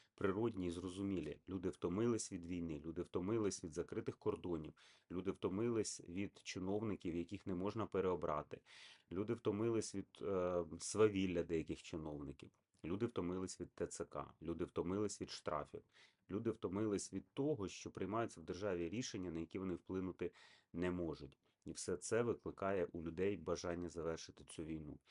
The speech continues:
І якщо ще в, е, дві тисячі двадцять другому році українці масово вірили в те, що можна перемогти ворога воєнним шляхом, то сьогодні таких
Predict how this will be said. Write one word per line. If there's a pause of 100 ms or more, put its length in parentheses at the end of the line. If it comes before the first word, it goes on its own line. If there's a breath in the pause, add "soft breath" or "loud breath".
(400 loud breath)
І
якщо
ще
в, (160)
е,
дві
тисячі
двадцять
другому
році
українці
масово
вірили
в
те,
що
можна
перемогти
ворога (360 loud breath)
воєнним
шляхом, (360 soft breath)
то
сьогодні
таких